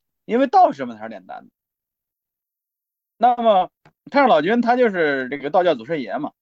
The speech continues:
所以说他的这个金丹的来，金丹的出现比较晚，至少是在魏晋之后，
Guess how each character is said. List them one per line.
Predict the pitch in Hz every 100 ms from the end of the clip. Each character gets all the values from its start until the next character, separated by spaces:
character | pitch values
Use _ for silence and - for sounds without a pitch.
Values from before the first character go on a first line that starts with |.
| _ _
所 | _ 220
以 | 208
说 | 226 -
他 | - 240 277 294
的 | 220
这 | 165
个 | 135 127 113 - _ _ _ _ _ _ _ _ _ _ _ _ -
金 | 233 226
丹 | 233 240
的 | 165
来， | 127 127 147 131
金 | - 226 220
丹 | 220 233
的 | 214 160 131 120 - _ _ _ -
出 | - 190
现 | 220 170 147
比 | 151
较 | 190
晚， | 175 110 - - _ _ _ _ _ _ _ _ _ _ _ 139
至 | 226 196
少 | 131 123
是 | 180
在 | 196
魏 | 202
晋 | 196 294 110
之 | 104
后， | 113